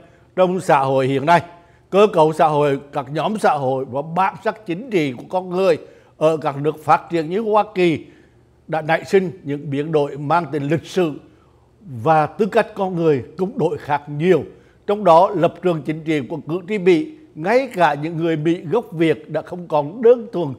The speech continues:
dựa trên đạo đức, kinh tế mà chắc chắn đã chịu ảnh hưởng bởi nhiều yếu tố khác như là sắc tộc, như là tôn giáo, giới tính và cả tuổi tác nữa.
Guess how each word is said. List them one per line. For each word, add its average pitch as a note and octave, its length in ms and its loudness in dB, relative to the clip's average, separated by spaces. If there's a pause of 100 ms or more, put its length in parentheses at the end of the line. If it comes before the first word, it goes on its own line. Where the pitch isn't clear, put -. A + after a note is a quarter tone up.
(280)
dựa D3 420 0
trên F3+ 220 -6
đạo C#3 200 2
đức, F#3 440 -4
kinh G#3+ 320 -6
tế D#3 360 0 (260)
mà C#3+ 360 4
chắc - 320 -4
chắn D3 300 -2
đã E3 100 -6
chịu C#3 300 -8
ảnh F#3 180 -6
hưởng F3 300 0 (240)
bởi D#3+ 180 0
nhiều D3+ 240 0
yếu C#3+ 260 -2
tố C#3 180 -4
khác F#3+ 320 -2 (460)
như D#3+ 160 0
là D#3+ 160 0
sắc - 280 -4
tộc, - 340 -2 (300)
như E3+ 140 -2
là E3 140 2
tôn F3+ 300 0
giáo, D#3+ 300 4 (320)
giới F3 200 2
tính E3+ 340 -4 (300)
và C#3 160 -4
cả C#3+ 240 -4 (100)
tuổi C#3 160 -8
tác B2+ 280 -10
nữa. C#3+ 300 -6